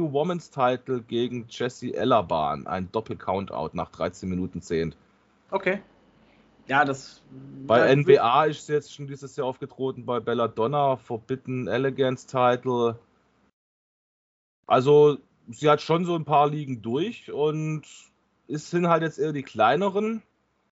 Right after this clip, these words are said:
Speaker 1: Was Größeres bei ihr sehe ich jetzt noch nicht in der Vita drinne. Also meistens ist es tatsächlich Belladonna, C C W und N W A.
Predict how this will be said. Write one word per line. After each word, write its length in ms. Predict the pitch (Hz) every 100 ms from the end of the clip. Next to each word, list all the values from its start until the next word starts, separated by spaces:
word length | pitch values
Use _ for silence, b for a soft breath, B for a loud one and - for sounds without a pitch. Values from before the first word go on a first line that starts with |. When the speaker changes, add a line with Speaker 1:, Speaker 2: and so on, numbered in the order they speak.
| _ _ _ -
Speaker 1:
Was 260 | 135 135
Größeres 760 | - 127 160 160 180 175 156 -
bei 180 | 156 143
ihr 200 | 151 147
sehe 260 | - 143
ich 160 | 139 135
jetzt 240 | 151 -
noch 160 | 143 131
nicht 300 | 131 143 -
in 120 | 143
der 220 | 135 113
Vita 380 | 127 147 147 135
drinne. 320 | - 107 107
Also 220 | 107 110
meistens 480 | 113 117 143 160 147
ist 140 | 135 135
es 120 | -
tatsächlich 600 | 135 131 139 139 135 -
Belladonna, 680 | 135 135 120 123 143 143 139
C 220 | - 143
C 200 | - 131
W 360 | 127 135 139 139
und 480 | 139 120 123 123
N 200 | - 123
W 180 | 120 117
A. 320 | 80 101 110